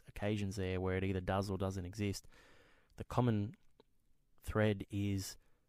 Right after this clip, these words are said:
when rugby union feels threatened by rugby league, its administrators do everything that they can to stop its progress. Okay, so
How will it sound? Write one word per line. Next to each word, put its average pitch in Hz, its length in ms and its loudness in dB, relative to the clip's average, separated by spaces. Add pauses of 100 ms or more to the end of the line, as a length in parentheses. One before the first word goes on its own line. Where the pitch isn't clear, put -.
(320)
when 104 440 2
rugby 110 300 2
union 101 640 0 (120)
feels 101 600 -4
threatened 104 500 -4
by 95 220 0
rugby 98 360 -2
league, 95 460 -4 (640)
its - 180 -8
administrators 101 760 0
do 98 240 -2
everything 98 640 0
that 95 140 -2
they 98 160 0
can 101 340 -2
to - 100 -8
stop - 300 -4
its - 100 -10
progress. 104 640 -10 (1080)
Okay, 107 340 0
so 95 400 2